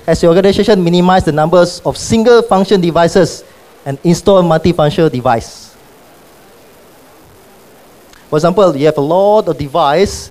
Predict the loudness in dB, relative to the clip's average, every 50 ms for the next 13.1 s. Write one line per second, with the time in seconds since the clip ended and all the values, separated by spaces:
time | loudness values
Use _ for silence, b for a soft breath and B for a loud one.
0 | _ -16 -8 -4 -2 -2 -2 -2 -2 0 0 0 0 0 -2 -4 -6 -6 -8 -8
1 | -8 -8 -8 -8 -10 -8 -8 -8 -4 -2 0 0 0 0 -2 -2 -2 -2 -2 -2
2 | -2 0 -2 -2 -4 -6 -10 -18 -20 _ _ -4 -2 -2 -2 -2 -2 -4 -4 -4
3 | -8 -10 -6 -8 -4 -2 -2 -4 -2 -4 -6 -6 -6 -14 -18 -20 b b b b
4 | b b b b -20 -20 -20 -20 -20 -20 -20 -20 -20 -20 -20 -16 -4 -4 -2 -2
5 | -2 -6 -6 -6 -8 -8 -10 -14 -20 -20 -20 -20 -20 -20 -20 -20 -20 -20 -20 -20
6 | -20 -20 -20 -20 -20 -20 -20 -20 -20 -20 -20 -20 -20 -20 -20 -20 -20 -20 -20 -20
7 | -20 -20 -20 -20 -20 -20 -20 -20 -20 -20 -20 -20 -20 -20 -20 -20 -20 -20 -20 -20
8 | -20 -20 -20 -20 -20 -20 -20 -20 -20 -20 -20 -20 -20 -20 -20 -20 -20 -20 -20 -20
9 | -20 -20 -20 -20 -20 -20 -20 -20 -20 -20 -20 -20 -20 -20 -20 -20 -20 -20 -20 -20
10 | -20 -20 -20 -20 -20 -20 -20 -20 -20 -20 -12 -6 -6 -6 -6 -8 -14 -20 _ -20
11 | -20 -20 -20 -20 _ _ _ _ _ _ -20 _ _ _ _ -20 _ -20 _ _
12 | -20 _ -20 -20 -20 _ -6 -4 -4 -2 -2 -2 0 0 0 2 0 2 0 -2
13 | -2